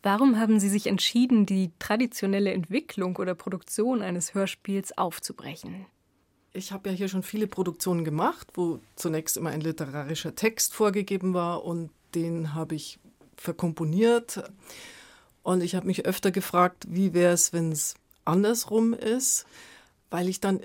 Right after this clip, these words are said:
Speaker 2: die Möglichkeit habe von Interpretationen, viel, viel mehr. Oder das,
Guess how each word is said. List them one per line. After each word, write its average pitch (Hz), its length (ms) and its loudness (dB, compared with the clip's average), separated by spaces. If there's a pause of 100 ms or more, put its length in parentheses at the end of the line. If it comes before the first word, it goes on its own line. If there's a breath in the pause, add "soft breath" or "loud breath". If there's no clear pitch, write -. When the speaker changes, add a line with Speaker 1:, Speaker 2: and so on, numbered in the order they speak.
(240)
Speaker 2:
die 190 100 0
Möglichkeit 190 800 2
habe 180 180 -6
von 180 200 0
Interpretationen, 180 1400 0
viel, 214 300 2
viel 190 200 0
mehr. 165 340 0
Oder 175 180 2
das, 175 280 -4